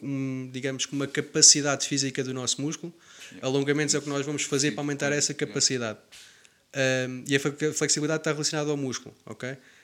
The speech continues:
Speaker 1: Eu posso não ter muita flexibilidade e consigo num, nos isquiotibiais e consigo fazer isso com um alongamento, ok? E vou trabalhar a flexibilidade ao traba-, com, com, com alongamentos.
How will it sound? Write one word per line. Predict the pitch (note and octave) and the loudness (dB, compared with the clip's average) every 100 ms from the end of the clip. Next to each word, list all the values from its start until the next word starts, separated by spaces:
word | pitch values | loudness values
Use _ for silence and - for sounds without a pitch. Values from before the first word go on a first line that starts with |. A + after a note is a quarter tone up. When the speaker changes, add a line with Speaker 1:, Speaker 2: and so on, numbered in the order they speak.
| _ | _
Speaker 1:
Eu | C3+ C3 C3 B2+ C3 | 2 4 4 0 2
posso | C3+ - C#3 C3+ C3+ | 4 4 4 0 -2
não | C3+ C3+ | -2 0
ter | D3 C#3 | 2 0
muita | D3 C#3+ | 0 -4
flexibilidade | C#3 C#3+ C#3+ D3+ C#3+ D#3 D#3 | -2 0 2 2 0 2 0
e | D3 | 0
consigo | D3 - C#3 | -2 -2 -2
num, | C#3 C3+ C3 C3+ C3+ C3+ C3 | -4 -2 -4 -6 -8 -10 -6
nos | C3+ C#3 | -2 0
isquiotibiais | C#3+ D3 C3+ C3+ D3+ D#3+ D3+ | 2 0 0 0 2 2 0
e | D3 | -2
consigo | C#3 C#3 | -4 -4
fazer | - C#3 | -2 -2
isso | - | -2
com | C#3+ | -4
um | C3+ | -6
alongamento, | C3 C3+ C3+ B2+ B2 A2+ - - - | -4 -2 -2 -4 -4 -8 -10 -16 -20
ok? | A2+ B2+ D3 - - - - B2 | -14 -10 -10 -14 -20 -20 -10 -6
E | |
vou | A#2 B2+ | 0 0
trabalhar | C3 C3 C3+ B2+ | 0 2 2 0
a | |
flexibilidade | - B2+ C3+ C3+ C#3+ D3+ D3 | 0 0 0 0 0 0 -2
ao | C3 | -8
traba-, | B2+ C3 C3 | -6 -6 -8
com, | C3 C3 B2 | -8 -10 -8
com, | C3 B2+ B2+ B2+ | -8 -8 -8 -6
com | C3 | -4
alongamentos. | C3 B2+ B2+ A#2+ A2 | -4 -4 -4 -6 -8